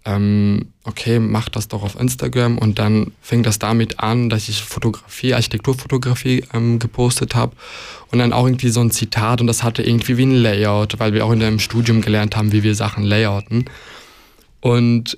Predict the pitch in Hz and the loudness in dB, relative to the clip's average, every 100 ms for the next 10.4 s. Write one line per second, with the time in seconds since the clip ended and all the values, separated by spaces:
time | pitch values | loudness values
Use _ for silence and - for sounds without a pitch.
0 | - 117 110 110 113 110 - 120 131 127 | -2 0 0 0 0 0 -2 -4 -4 -6
1 | - 127 131 131 - - - - - - | -2 0 0 -4 -14 -20 -20 -20 -20 -20
2 | - 135 123 123 131 127 123 127 - 120 | -4 2 2 2 2 2 2 0 -2 -2
3 | 117 - 117 110 110 107 107 - 123 113 | -2 -2 0 0 0 0 -2 -2 0 2
4 | 113 - 127 127 107 101 - - 101 101 | 0 0 2 4 2 0 -6 -6 -2 0
5 | 101 107 - 104 107 104 104 107 95 98 | 2 0 0 2 2 0 -2 0 0 -2
6 | - 113 117 104 113 117 104 - 110 110 | -2 0 2 4 2 0 -2 -4 0 0
7 | 110 - - _ _ 110 113 127 127 117 | 0 -4 -14 _ _ -4 0 2 2 0
8 | - 120 113 123 117 120 - 117 117 127 | -4 -8 -6 -4 -4 -4 -4 -6 -6 -4
9 | 139 - 131 135 143 151 156 147 147 139 | -4 -4 0 2 4 2 0 -2 -2 0
10 | 143 131 160 160 | 0 0 0 -2